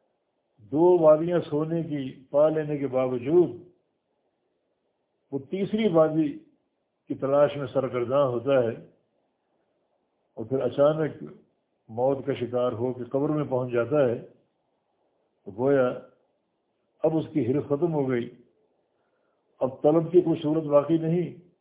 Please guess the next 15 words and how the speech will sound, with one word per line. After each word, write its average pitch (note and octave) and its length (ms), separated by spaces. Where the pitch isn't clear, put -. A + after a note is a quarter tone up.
اس C#3+ 140
کے D#3 140
سامنے F3+ 380
حساب C#3+ 280
و E3 80
کتاب D#3 480
کی D#3 140
بڑی D3+ 300
الجھنیں F#3+ 400
موجود D#3 440
ہیں۔ B2 140
اب F3+ 160
وہ F#3+ 140
طلب F3 260
کہاں D#3 200